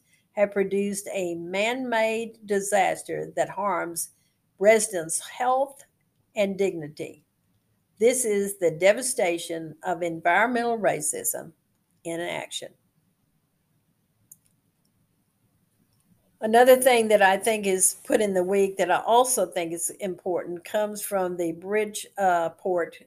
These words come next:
uh, Connecticut Post. "Don't think Jackson is the only city.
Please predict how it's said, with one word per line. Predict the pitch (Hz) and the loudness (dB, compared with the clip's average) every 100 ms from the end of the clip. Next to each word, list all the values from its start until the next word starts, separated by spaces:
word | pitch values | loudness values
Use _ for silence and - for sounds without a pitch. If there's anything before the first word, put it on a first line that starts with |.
| _ | _
uh, | 196 170 165 - - _ _ _ _ | -4 -4 -4 -6 -12 _ _ _ _
Connecticut | 190 190 185 175 175 156 _ | -6 0 0 -2 -8 -12 _
Post. | - 139 139 - - - _ _ _ _ _ _ | -6 -6 -6 -12 -14 -16 _ _ _ _ _ _
"Don't | - 240 294 294 | 4 4 4 0
think | 202 170 | 0 0
Jackson | - 185 185 190 - 135 139 - | 0 2 2 0 -8 -8 -12 -16
is | 185 170 | -10 -8
the | - 165 | -8 -10
only | - 208 208 180 160 | -4 -4 -2 -4 -4
city. | - - 180 123 104 | -6 -6 -8 -10 -14